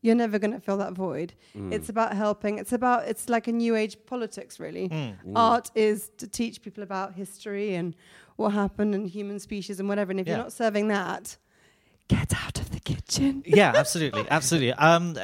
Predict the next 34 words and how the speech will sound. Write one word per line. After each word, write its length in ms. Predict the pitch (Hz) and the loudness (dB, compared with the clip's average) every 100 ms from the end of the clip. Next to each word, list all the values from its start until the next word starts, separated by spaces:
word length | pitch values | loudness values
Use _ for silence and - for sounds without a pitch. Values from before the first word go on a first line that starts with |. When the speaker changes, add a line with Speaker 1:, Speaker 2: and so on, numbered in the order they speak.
| 107 | 0
Speaker 3:
that's 240 | 160 190 | 2 2
interesting. 320 | 202 - - 131 | 0 -4 -2 -2
So 140 | 151 | 2
that's 260 | 180 196 - | 2 0 -2
the 160 | 170 | -6
sort 240 | - 165 156 | -4 -6 -4
of 220 | 139 135 | -8 -6
the 100 | 139 | 0
life 240 | 143 143 | 2 2
coaching, 680 | - 139 - 135 131 123 - | 0 -4 -4 -4 -4 -6 -8
drama 300 | - 135 131 | -4 -2 -2
coaching, 640 | 120 113 - - 101 98 101 | -4 -6 -8 -8 -8 -10 -8
uh, 180 | 110 101 | -8 -6
situation. 580 | - - - 101 - 110 | -8 -10 -8 -8 -6 -8
Do 160 | 101 139 | -2 -2
you 240 | 175 185 | 0 -2
take 460 | 180 - 165 - - 135 | -4 -4 -4 -4 -6 0
those 260 | 143 139 | 0 0
same 640 | - - 151 143 139 131 127 _ _ _ _ _ _ | -2 -2 0 2 0 -4 -6 _ _ _ _ _ _
approaches 420 | 113 - 117 - - | -10 -4 -4 -4 -8
into 200 | 123 - | -10 -8
the 80 | 110 | -8
rehearsal 480 | 110 107 104 - | -4 -4 -4 -8
room? 260 | 90 90 90 95 _ _ _ _ _ | -10 -10 -12 -18 _ _ _ _ _
Speaker 1:
Yeah, 180 | 277 330 | -6 -2
I 100 | 311 | 0
think 300 | 269 381 370 | 4 4 4
I 80 | 370 | 0
do. 680 | - 330 320 285 220 202 190 | 2 2 4 4 2 0 -2
Speaker 3:
Mm. 500 | 185 _ _ _ 220 | -6 _ _ _ -10
Speaker 1:
I 40 | |
think 240 | 220 262 254 | -6 -6 -4
I 80 | 254 | -8
do. 400 | 240 247 202 | -6 -8 -8